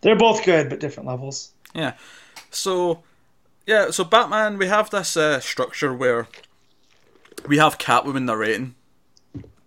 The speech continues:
Speaker 1: Which, which was weird, 'cause they don't outright say that at the beginning.
Speaker 2: They don't
Speaker 1: Like, it
Speaker 2: actually.
Speaker 1: doesn't
Speaker 2: Yeah, 'cause I wasn't sure it was her
Speaker 1: Yeah.
Speaker 2: at first. Like, it,
Speaker 1: Yeah.
Speaker 2: um, it, 'cause at first I was almost thinking it might be Bane. I, I mean, it didn't take me too long to realise it wasn't, but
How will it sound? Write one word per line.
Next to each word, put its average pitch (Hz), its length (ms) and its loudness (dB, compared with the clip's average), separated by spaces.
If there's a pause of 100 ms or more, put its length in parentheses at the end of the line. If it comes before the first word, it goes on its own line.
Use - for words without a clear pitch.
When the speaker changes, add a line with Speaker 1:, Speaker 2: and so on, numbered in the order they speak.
(400)
Speaker 1:
Which, - 280 -4 (260)
which 240 180 4
was 262 160 6
weird, 269 240 6
'cause 233 120 2
they 226 100 6
don't 240 220 4
outright 196 420 2
say 180 140 -4
that 185 180 4
at 185 80 -4
the 185 80 -8
beginning. 185 400 0 (300)
Speaker 2:
They 180 100 2
don't 196 180 6
Speaker 1:
Like, 185 180 8
it 190 40 4
Speaker 2:
actually. 196 160 2
Speaker 1:
doesn't 196 260 2 (160)
Speaker 2:
Yeah, 156 100 0
'cause 151 120 -4
I 185 80 4
wasn't 170 240 -2
sure 147 140 -2
it - 20 -6
was 101 140 -8
her 156 200 2
Speaker 1:
Yeah. 160 180 -4
Speaker 2:
at 110 100 -6
first. - 280 -6
Like, 117 160 -6
it, 113 80 2
Speaker 1:
Yeah. 170 200 4 (600)
Speaker 2:
um, 120 600 -4
it, - 160 -2
'cause 147 140 -4
at 160 80 0
first 180 240 0
I 208 60 2
was 156 140 2
almost 131 280 -2
thinking 123 220 -8
it 101 60 -6
might 110 240 -4
be 110 80 -4
Bane. 117 580 -2
I, 151 280 -4
I 170 40 0
mean, 170 100 4
it - 20 0
didn't 196 180 0
take 175 140 -4
me 127 60 -4
too 170 220 -2
long 135 200 0
to 120 80 -6
realise 113 280 -2
it 95 100 -8
wasn't, 127 480 -2
but 117 280 -2